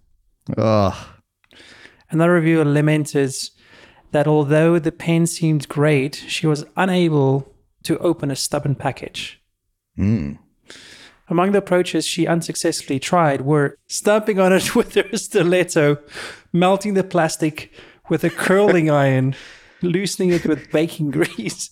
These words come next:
Speaker 1: Ah.
Speaker 2: shaking it while crying uncontrollably.
Speaker 1: Oh.
Speaker 2: <laughs> Oy. It's just not what you want your brand to be associated with.
Speaker 1: Uh, yes, this is just super great publicity.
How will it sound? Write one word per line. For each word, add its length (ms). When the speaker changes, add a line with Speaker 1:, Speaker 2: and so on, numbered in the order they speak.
Speaker 1:
Ah. 680
Speaker 2:
shaking 640
it 500
while 400
crying 580
uncontrollably. 880
Speaker 1:
Oh. 340
Speaker 2:
<laughs> 720
Oy. 460
It's 180
just 380
not 280
what 200
you 120
want 300
your 220
brand 540
to 80
be 120
associated 680
with. 360
Speaker 1:
Uh, 120
yes, 600
this 180
is 300
just 300
super 380
great 380
publicity. 600